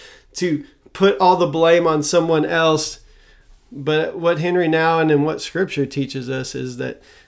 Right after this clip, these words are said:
it's this moment when we take our whole life, our whole being,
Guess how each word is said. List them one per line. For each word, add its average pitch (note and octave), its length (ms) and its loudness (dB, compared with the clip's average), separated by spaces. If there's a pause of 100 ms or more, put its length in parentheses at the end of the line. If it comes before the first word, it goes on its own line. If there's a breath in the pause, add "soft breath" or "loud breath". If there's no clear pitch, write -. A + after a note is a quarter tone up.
(120 soft breath)
it's - 480 -6
this D3 180 -4
moment D#3 460 2
when D3 120 0
we C#3 120 2
take C#3 280 -8
our C3 120 -4
whole D3 260 -6
life, A2+ 480 -8 (1200 soft breath)
our C#3+ 200 -2
whole F#3 560 0
being, B2 460 -2